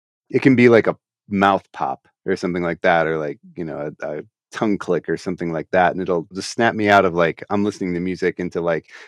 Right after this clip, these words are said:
this is a recording of a person in front of a microphone that could hear the thing dangling in the back of their throat, <laughs> you know? <laughs> So usually I'm just, like, fighting against distractions and things that break the fourth wall or, or something like that. So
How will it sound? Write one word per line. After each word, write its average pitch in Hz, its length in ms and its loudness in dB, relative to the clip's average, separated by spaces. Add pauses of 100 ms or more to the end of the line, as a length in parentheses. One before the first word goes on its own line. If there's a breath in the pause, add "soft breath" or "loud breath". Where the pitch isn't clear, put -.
this 123 160 0
is 104 100 -2
a 104 80 6
recording 90 440 0
of 71 80 -10
a 80 40 -12
person 87 340 -6
in 78 80 -10
front 87 180 -2
of 73 80 -8
a 78 40 -8
microphone 82 540 -6
that 80 80 -8
could - 140 -10
hear 92 180 -2
the 76 80 -8
thing 87 260 -4
dangling 82 380 -2
in 78 80 -4
the 76 60 -10
back 82 220 0
of 80 60 -8
their 76 120 -4
throat, 87 420 -2
<laughs> 131 80 0
you 175 100 10
know? - 160 6 (500 loud breath)
<laughs> 135 760 4
So 143 180 4 (760 loud breath)
usually 139 540 8
I'm 117 140 4
just, 117 220 -4
like, 95 240 0
fighting 120 340 0
against 98 320 -6
distractions 78 840 -12
and 87 300 -10
things 90 260 -10
that 80 200 -8 (260)
break 87 260 -8
the 87 100 -10
fourth 82 320 -12
wall 80 340 -6
or, 76 280 -12
or 80 120 -18
something - 300 -20
like 90 180 -20
that. 78 240 -14
So 90 280 -10